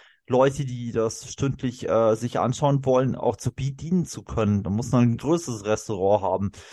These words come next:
wenn da jeden Tag fünfhundert Leute kommen. Dementsprechend so. Und das kostet halt Geld, jetzt auch schon wieder mehr, weil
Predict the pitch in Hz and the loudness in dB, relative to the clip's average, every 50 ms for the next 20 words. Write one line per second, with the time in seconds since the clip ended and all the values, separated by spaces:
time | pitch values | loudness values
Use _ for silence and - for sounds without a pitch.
0 | 131 127 110 - _ - 107 107 107 104 104 101 107 107 104 - 110 110 110 110 | -14 -14 -16 -12 _ -2 2 2 2 2 2 0 -4 -8 -10 -6 -4 -2 -2 -2
1 | - - 113 110 113 117 104 101 95 90 95 95 95 95 - - - - - 101 | -4 -6 -6 -4 -4 -2 -2 -2 0 0 0 0 0 -2 -4 -10 -10 -6 -4 -2
2 | 95 95 98 - - - - - - - _ _ - 117 113 107 104 95 98 - | -2 -2 -4 -6 -14 -20 -20 -20 -20 -20 _ _ -4 -2 0 2 2 0 0 -2
3 | - - 107 98 98 - - 104 92 - - 120 120 107 69 - - 107 - 107 | -2 0 0 0 0 -2 -4 -6 -4 0 2 4 4 4 4 0 -2 -2 0 0
4 | 104 - - 117 117 - - 131 123 135 135 143 135 - - - - _ - 139 | -2 -2 -2 -2 -2 -2 -4 -4 0 2 2 2 2 0 -2 -2 -4 _ 2 4
5 | 139 139 131 135 - - - 113 120 - - - - - 117 - - - - 110 | 4 4 4 2 -4 -4 -2 -2 -2 -2 -4 -6 -6 -6 -6 -6 -8 -10 -10 -4
6 | 107 104 104 110 113 117 131 147 160 160 135 117 98 90 107 113 113 107 - - | -2 0 0 2 2 2 4 4 4 2 2 0 0 2 0 0 0 -2 -4 -6
7 | 135 131 | -8 -12